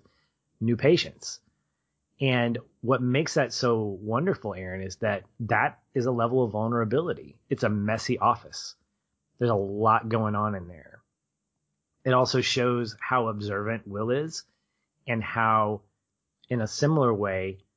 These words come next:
to how a certain character breaks down a room in order to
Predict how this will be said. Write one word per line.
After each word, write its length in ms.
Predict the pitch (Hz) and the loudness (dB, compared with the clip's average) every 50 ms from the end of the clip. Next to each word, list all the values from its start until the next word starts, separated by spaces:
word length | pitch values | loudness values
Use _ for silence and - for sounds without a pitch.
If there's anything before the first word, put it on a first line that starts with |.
| _ _ _ _ _ _ - - - | _ _ _ _ _ _ -12 -10 -8
to 520 | - 113 107 101 98 98 95 92 92 90 - _ _ _ _ _ _ _ _ _ _ _ _ _ _ _ _ _ _ _ _ | -6 -4 -4 -4 -4 -6 -6 -6 -8 -10 -12 _ _ _ _ _ _ _ _ _ _ _ _ _ _ _ _ _ _ _ _
how 360 | - - - 123 117 110 110 - - - | -8 -2 2 4 4 4 2 0 -2 -4
a 400 | 117 117 113 107 104 98 95 95 _ _ _ _ | -4 -2 -2 -2 -4 -8 -10 -14 _ _ _ _
certain 380 | - - - 135 135 113 117 107 | -6 2 2 2 4 2 0 -6
character 840 | - - 127 127 123 123 120 113 - - 113 104 98 95 95 95 - _ _ _ _ _ _ _ _ _ _ _ _ _ _ _ - | -4 0 2 2 4 4 2 0 -4 -6 -6 -4 -4 -4 -6 -8 -10 _ _ _ _ _ _ _ _ _ _ _ _ _ _ _ -8
breaks 360 | 101 120 123 123 120 - - | -2 0 0 0 0 -2 -2
down 220 | - 127 117 113 107 | 0 0 0 0 0
a 60 | 101 | -2
room 440 | 101 110 123 127 120 113 104 101 98 | -2 0 0 0 2 0 0 -2 -4
in 100 | 104 107 | -4 -4
order 220 | 107 101 104 101 | -4 -2 -4 -4
to 560 | 98 - - - 110 101 95 92 92 92 87 | -4 -6 -6 -4 -4 -4 -4 -4 -4 -6 -8